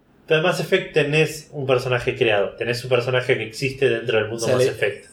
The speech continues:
Speaker 2: Sí, es
Speaker 1: Tiene,
Speaker 2: más
Speaker 1: ten-, tiene padres, tiene una historia que
Speaker 2: Pero
Speaker 1: se la armamos,
Speaker 2: y
Speaker 1: ponele.
Speaker 2: acá es lo mismo.
Speaker 1: No,
Speaker 2: No lo
Speaker 1: acá
Speaker 2: sabés.
Speaker 1: estos chabones aparecieron en el medio de la nada y dijeron, "Bueno,
Speaker 2: Están en un
Speaker 1: ya".
Speaker 2: barco, pero por ahí tienen a su esposa o a su
Speaker 1: Bueno,
Speaker 2: madre
Speaker 1: está bien.
Speaker 2: esperándolos.
Speaker 1: Pero no, yo no lo sé eso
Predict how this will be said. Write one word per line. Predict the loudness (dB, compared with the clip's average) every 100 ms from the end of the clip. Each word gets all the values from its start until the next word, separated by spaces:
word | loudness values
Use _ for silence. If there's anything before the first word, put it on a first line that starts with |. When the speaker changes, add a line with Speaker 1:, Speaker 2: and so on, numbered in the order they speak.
| -20 _ _ _ -20 _ _ _ _ _ _ _ _ _ _ _ -20
Speaker 2:
Sí, | -14 -10 -6 -4 -2 -2
es | 0
Speaker 1:
Tiene, | 0 0
Speaker 2:
más |
Speaker 1:
ten-, | 0 -2 -2
tiene | -2 -2
padres, | 0 0 2 0 -2
tiene | -4 -4
una | -6
historia | -6 -2 0 0 0
que |
Speaker 2:
Pero | 0
Speaker 1:
se | 0
la |
armamos, | 0 0 0 0
Speaker 2:
y |
Speaker 1:
ponele. | 0 0 0
Speaker 2:
acá | 0
es |
lo | -2 -4
mismo. | -4 -4 -6 -8 -16 -20 -20 -20 -16
Speaker 1:
No, | -16 -14 -4 0
Speaker 2:
No | 0
lo | 2
Speaker 1:
acá | 2
Speaker 2:
sabés. | 2 0 -2 -4
Speaker 1:
estos | -4 -2 -2
chabones | 0 0 2 2
aparecieron | 2 0 0 0
en | -2
el |
medio | -2 0 0
de | 0
la |
nada | 0 0 0
y | -2
dijeron, | -6 -6 -4
"Bueno, | -2
Speaker 2:
Están | 0 0
en | 0
un |
Speaker 1:
ya". | 0 0
Speaker 2:
barco, | 0 0
pero | 0
por | 2
ahí | 0
tienen | 0 -2 0
a | -2 -4
su | -8
esposa | -4 -2 0 -2 -4
o | -4
a | -8
su | -12 -4
Speaker 1:
Bueno, | 0 0
Speaker 2:
madre | 2
Speaker 1:
está | 2
bien. | 2
Speaker 2:
esperándolos. | 0 -2 -4 -4 -6 -4
Speaker 1:
Pero | -2 0
no, | 0 0 -2
yo | -2 -2
no | 0
lo | -2
sé | 0 0 0
eso | 0 0 0